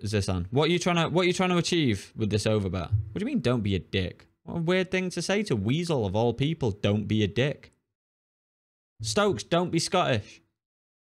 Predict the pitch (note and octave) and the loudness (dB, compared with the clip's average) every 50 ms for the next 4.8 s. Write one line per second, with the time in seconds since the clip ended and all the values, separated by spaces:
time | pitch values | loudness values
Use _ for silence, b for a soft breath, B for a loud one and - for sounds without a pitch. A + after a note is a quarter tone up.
0 | _ _ _ - A2+ D#3 F#3+ G3 G3+ F#3+ G#3 G3+ G3 F3 D#3 F#3 F#3+ F3 D#3+ C3+ | _ _ _ -2 0 2 2 2 2 2 2 2 2 2 2 2 4 4 4 2
1 | G2+ G2 F#2+ - - F#2 F2+ F#2 G2 - - D3+ C#3+ D3 D#3+ E3+ E3 D#3 - E3 | 2 0 -2 -2 -2 -4 -4 -4 -6 -2 0 0 2 2 2 2 2 2 2 2
2 | D#3+ D3+ - D3 A#2 G2 - _ - A#2 G#2+ G#2 A2 G#2 - C3 A#2+ A2 - - | 0 0 0 0 -2 -2 -6 _ -6 -4 0 0 0 0 0 0 0 -2 -4 -8
3 | - _ _ _ _ _ _ _ _ - A#2 A2+ A2+ C3+ C3+ C#3 C3 - D3+ C#3 | -18 _ _ _ _ _ _ _ _ -2 -2 0 2 2 2 2 0 0 0 0
4 | C#3 B2+ A#2 C3+ C#3 B2+ A2+ F2+ G2+ F#2+ - - G2+ F#2+ - | 2 2 2 2 2 2 2 0 0 -2 -2 -4 -4 -4 -4